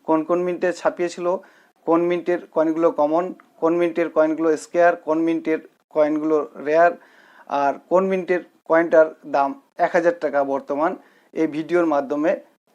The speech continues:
জানতে পারবেন। ভিডিওটা স্কিপ করে দেখবেন না, শুরু থেকে শেষ পর্যন্ত দেখবেন।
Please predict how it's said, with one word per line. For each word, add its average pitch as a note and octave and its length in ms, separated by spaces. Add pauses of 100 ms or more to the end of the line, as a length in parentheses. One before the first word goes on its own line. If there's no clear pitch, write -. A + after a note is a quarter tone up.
জানতে D#3 340
পারবেন। B2+ 440 (480)
ভিডিওটা F#3 580 (160)
স্কিপ E3 240
করে F3+ 240
দেখবেন E3+ 340
না, E3+ 240 (200)
শুরু D#3+ 360
থেকে D#3+ 520
শেষ - 300
পর্যন্ত E3+ 320
দেখবেন। E3+ 480